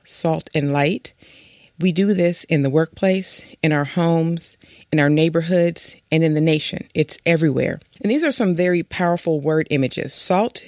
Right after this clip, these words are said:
is a preservative, but only when it penetrates into food. But one thing about salt is that it becomes useless when it's contaminated by other chemical substances. It has to remain pure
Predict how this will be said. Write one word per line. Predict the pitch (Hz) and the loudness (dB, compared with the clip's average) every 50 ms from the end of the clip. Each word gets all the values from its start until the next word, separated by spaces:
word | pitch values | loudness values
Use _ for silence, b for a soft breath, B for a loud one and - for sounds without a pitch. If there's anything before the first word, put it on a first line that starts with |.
| - - - | -10 -4 0
is | 170 165 160 156 151 147 - - _ - | 2 2 4 2 0 -2 -6 -12 _ -10
a | 156 | -10
preservative, | - - 156 147 139 160 175 190 170 160 139 135 135 147 151 - - B B B B B B B B B | -4 -4 -4 -2 0 2 0 2 2 0 0 2 0 0 -2 -6 -14 B B B B B B B B B
but | - 180 | 0 2
only | 175 180 185 190 | 2 4 4 2
when | 180 170 175 165 | 2 2 2 2
it | 160 - - - - | 0 -2 -4 -8 -4
penetrates | - 190 180 180 - - - 160 151 143 - - - - | 0 0 2 2 0 0 0 0 0 0 -2 -8 -6 -2
into | 160 156 151 - 151 | -2 -2 0 -2 -4
food. | - - 208 240 226 - - - - B B B B B B B B B B B _ _ - _ _ _ _ | -2 2 2 2 2 2 0 -2 -6 B B B B B B B B B B B _ _ -20 _ _ _ _
But | 147 165 208 226 196 - - - | -2 0 0 0 0 -2 -6 -10
one | - 143 165 202 240 233 | -4 -2 0 0 2 2
thing | - 233 220 | 2 2 2
about | 196 185 185 - - | 2 2 0 -2 -2
salt | - - - 196 185 170 - - - | -4 -2 0 2 2 0 0 0 0
is | 160 151 139 | 0 0 0
that | - 156 143 139 139 - - - _ - | 0 2 2 2 0 -2 -4 -8 _ -2
it | 175 170 | -2 0
becomes | 175 190 - - 190 170 160 143 135 | 0 -4 -2 0 0 0 0 0 0
useless | 156 180 185 - - - 135 131 - - | 0 0 0 0 -2 -2 -4 -2 -2 0
when | 151 139 135 | 0 0 0
it's | - - | -2 -4
contaminated | - - - - 165 147 143 131 131 127 120 - | -8 -8 -4 0 0 2 2 4 2 2 2 0
by | 135 - - - | -2 -2 -2 0
other | - 156 143 147 143 139 135 B B B B B B B B | 0 0 2 2 0 0 0 B B B B B B B B
chemical | - 202 190 165 156 - - 160 | 0 2 2 2 0 0 -2 -2
substances. | - - - - 160 143 - - - - - - - - - - - - 175 - - B B B B B B B B B B B _ | -2 -2 -2 0 -2 -2 -2 -6 -6 -6 -6 -6 -4 -6 -8 -8 -8 -8 -10 -12 -16 B B B B B B B B B B B _
It | 165 160 | -2 0
has | 151 - 185 185 208 208 - | 0 2 2 2 2 0 -2
to | - 208 | -6 -4
remain | 202 202 185 175 165 156 151 | -2 0 2 2 2 2 0
pure | - - - - 196 175 160 151 135 | -2 -6 -4 -2 0 2 2 0 0